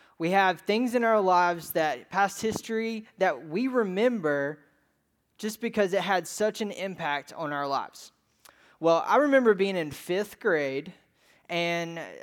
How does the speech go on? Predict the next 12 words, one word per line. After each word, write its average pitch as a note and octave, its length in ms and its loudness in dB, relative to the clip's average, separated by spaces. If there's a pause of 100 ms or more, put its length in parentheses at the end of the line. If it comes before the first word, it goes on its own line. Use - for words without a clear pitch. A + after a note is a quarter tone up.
this G#3+ 240 -2
particular A#3 480 2
day, E3 320 2
we E3+ 220 0
had D#3+ 560 -2
a D#3 160 -6
special, G#3 880 -2 (320)
uh, D#3+ 340 -2
guest E3 540 0
in D#3+ 160 -10
our D3 120 -6
classroom. C#3 880 -6